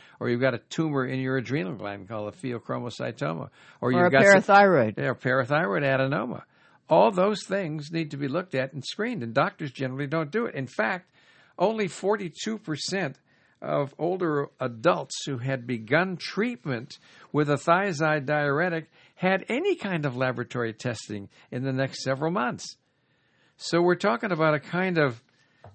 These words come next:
Speaker 1: uh, casual approach to this. This is, "Well, I've done what the book says you're supposed to do."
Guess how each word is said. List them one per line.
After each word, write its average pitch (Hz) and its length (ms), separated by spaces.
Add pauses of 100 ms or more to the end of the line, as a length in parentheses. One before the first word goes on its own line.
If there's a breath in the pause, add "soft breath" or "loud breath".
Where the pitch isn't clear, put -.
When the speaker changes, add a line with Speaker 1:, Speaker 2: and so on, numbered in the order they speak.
(200)
Speaker 1:
uh, 57 480 (600)
casual 156 720
approach 160 560
to 123 120
this. 98 380 (300 soft breath)
This 131 180
is, 123 140
"Well, 156 240
I've 131 280
done 190 480
what 143 240
the 139 120
book 151 360
says 143 380
you're 131 100
supposed 135 420
to 123 80
do." 117 380